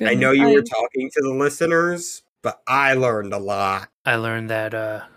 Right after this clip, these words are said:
Speaker 3: Ace Ventura was truly afflicted and suffering during his
Speaker 1: <laughs>
Speaker 3: movies.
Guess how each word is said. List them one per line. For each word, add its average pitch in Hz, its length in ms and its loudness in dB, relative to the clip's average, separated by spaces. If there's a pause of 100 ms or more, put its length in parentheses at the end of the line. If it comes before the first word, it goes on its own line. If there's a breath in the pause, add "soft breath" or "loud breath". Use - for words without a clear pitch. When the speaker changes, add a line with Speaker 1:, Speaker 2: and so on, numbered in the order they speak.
(160)
Speaker 3:
Ace 123 180 -6
Ventura 120 500 -6
was 113 220 -8
truly 117 380 -8
afflicted 113 500 -12
and 113 140 -14
suffering 117 580 -10
during 113 240 -10
his 113 240 -12
Speaker 1:
<laughs> - 100 -6
Speaker 3:
movies. 117 460 -14